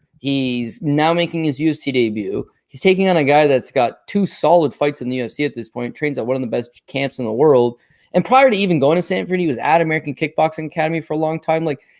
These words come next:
he's well trained. He's just finally hitting his stride. He's finally got his confidence up. He's coming off a nasty win. It's just not a good time to take him on. So the minus four ten price tag doesn't look good, that good.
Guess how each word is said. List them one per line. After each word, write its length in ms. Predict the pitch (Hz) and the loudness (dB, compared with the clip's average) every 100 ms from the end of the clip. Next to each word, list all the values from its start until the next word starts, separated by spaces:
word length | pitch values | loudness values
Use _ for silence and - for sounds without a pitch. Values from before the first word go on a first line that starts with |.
| _ | _
he's 160 | 180 180 | -2 4
well 220 | 220 220 | 4 4
trained. 420 | - 151 151 156 | 2 0 0 0
He's 160 | 143 135 | -4 -2
just 280 | 185 185 | 0 0
finally 360 | - 165 165 156 | -2 0 0 0
hitting 220 | 151 - | 0 -2
his 120 | 139 | -4
stride. 360 | - - 135 135 | -6 0 2 2
He's 120 | 120 | -2
finally 380 | - 165 175 170 | -6 -2 0 0
got 140 | 151 | 2
his 100 | 139 | 0
confidence 560 | - 139 139 131 135 131 | 0 0 0 -2 -6 0
up. 220 | 135 131 _ - | 0 0 _ -20
He's 100 | - | -2
coming 280 | 196 185 | 0 2
off 200 | 165 156 | 2 2
a 60 | 147 | 0
nasty 440 | 135 139 139 - | 0 0 -2 -4
win. 380 | 123 131 135 127 - _ | -4 -2 -2 -4 -8 _
It's 140 | 135 | -6
just 160 | 196 190 | -2 0
not 120 | 208 | 2
a 40 | 165 | 2
good 200 | 151 - | 0 -2
time 220 | 143 135 | -2 -2
to 100 | 104 - | -4 -6
take 200 | 131 107 | -6 -6
him 120 | - | -8
on. 240 | 101 - - | -12 -14 -10
So 260 | - - - _ _ | -6 -8 -10 _ _
the 80 | 160 | -2
minus 260 | 190 208 - | 2 2 2
four 180 | 170 160 | 2 2
ten 200 | 165 139 | 0 -2
price 300 | - 131 127 | -2 -2 -2
tag 200 | 135 123 | -2 -2
doesn't 220 | 123 123 | -4 -4
look 160 | 123 113 | -4 -4
good, 160 | 120 | -4
that 200 | 120 113 | -2 -2
good. 240 | 117 117 | -4 -6